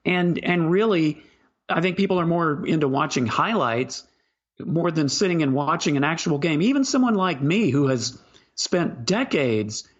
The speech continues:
watching game after game after game from start to finish, even I get distracted now, and it's very rare. I mean, the game has to be really exciting, even with my favorite team, to hold my attention from start to finish. So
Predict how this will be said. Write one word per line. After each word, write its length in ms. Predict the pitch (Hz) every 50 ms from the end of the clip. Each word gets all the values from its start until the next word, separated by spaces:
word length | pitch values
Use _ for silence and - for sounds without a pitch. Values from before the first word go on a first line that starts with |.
| _ _ _ _ _
watching 420 | - 135 156 175 180 - 185 156 139
game 240 | 123 156 185 220 214
after 220 | 190 170 - 175
game 260 | 139 165 170 196 196
after 220 | 175 160 151 160 135
game 320 | 131 151 170 185 180 170
from 160 | 147 - 151
start 340 | 127 - - 147 147 147 143
to 80 | 135 117
finish, 380 | 117 - 170 185 175 139 - - - - - - _ _ _ _ _ -
even 260 | 190 233 269 277 247
I 220 | 226 226 247 269 277
get 320 | 269 - 220 190 160 -
distracted 580 | - 131 - - 156 139 131 131 - 135 117 107
now, 420 | 113 113 113 117 123 131 127 - - - - _ _ _ _ _ -
and 420 | - 151 156 151 147 139 120 - - _ _ _ _
it's 260 | - 147 190 254 254 -
very 260 | - 247 262 254 220
rare. 260 | 165 156 185 208 180
I 60 | 151
mean, 120 | 160 170 151
the 60 | 151
game 200 | 147 185 220 226
has 180 | 214 202 196
to 80 | - -
be 120 | 156 147
really 360 | 135 127 147 170 190 214 214 190
exciting, 760 | 143 - - - 160 170 196 190 151 127 123 123 123 127 - - - - _ _ _ _ _ _ _ -
even 220 | 156 185 196 202
with 100 | 170 156
my 120 | 151 143
favorite 360 | 127 - 170 170 156 143 123 -
team, 220 | - 185 185 165
to 60 | 135 117
hold 200 | 143 170 165 139
my 180 | 151 147 147
attention 460 | 131 110 - 180 190 196 - 156 123
from 140 | 110 123 110
start 320 | 98 - - 127 120 113 -
to 60 | 101
finish. 400 | - - 147 147 120 104 95 -
So 360 | - - 123 113 110 110 -